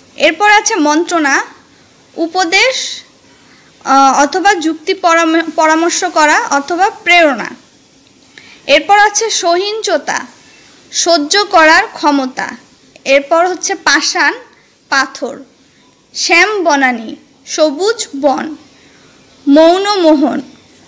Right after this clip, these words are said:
মৌনমোহন হচ্ছে মহান হবার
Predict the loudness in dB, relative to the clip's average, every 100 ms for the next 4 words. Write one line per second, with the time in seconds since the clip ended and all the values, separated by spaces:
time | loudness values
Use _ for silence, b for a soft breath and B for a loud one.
0 | B B 0 4 4 2 2 0 2 0
1 | -2 -4 0 2 4 4 4 4 0 0
2 | -2 0 2